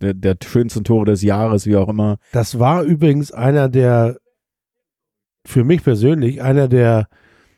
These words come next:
Speaker 2: äh, Gradmesser dafür, dass der F C Sankt Pauli sein, äh, äh, das Fenster der Wunderhaftigkeit f-, verlassen hat, also diesen,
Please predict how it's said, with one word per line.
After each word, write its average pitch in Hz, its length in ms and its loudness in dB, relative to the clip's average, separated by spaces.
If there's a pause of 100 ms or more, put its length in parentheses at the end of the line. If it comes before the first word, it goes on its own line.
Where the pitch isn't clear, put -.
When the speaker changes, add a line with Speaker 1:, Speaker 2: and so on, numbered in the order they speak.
(340)
Speaker 2:
äh, 107 260 2
Gradmesser 104 880 0
dafür, 107 680 0 (180)
dass 117 200 -2
der 135 140 -2
F 143 120 0
C 135 100 -6
Sankt 117 260 2
Pauli 131 320 2
sein, 117 400 0 (840)
äh, 120 400 2 (120)
äh, 104 380 4
das - 420 -4 (340)
Fenster 156 720 0
der 127 440 2 (420)
Wunderhaftigkeit 113 1400 0
f-, - 240 -20
verlassen 117 580 0
hat, - 240 -6
also 107 200 -6
diesen, 101 420 -4